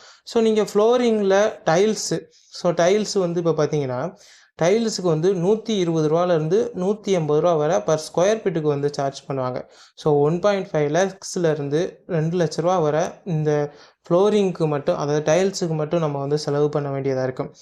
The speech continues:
அதே மாதிரி டோர்ஸை பொறுத்தவரை மெயின் டோர்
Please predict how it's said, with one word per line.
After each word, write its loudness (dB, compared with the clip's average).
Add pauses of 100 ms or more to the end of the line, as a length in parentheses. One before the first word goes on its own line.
(260)
அதே 0
மாதிரி 2
டோர்ஸை 2
பொறுத்தவரை 0
மெயின் 0
டோர் 2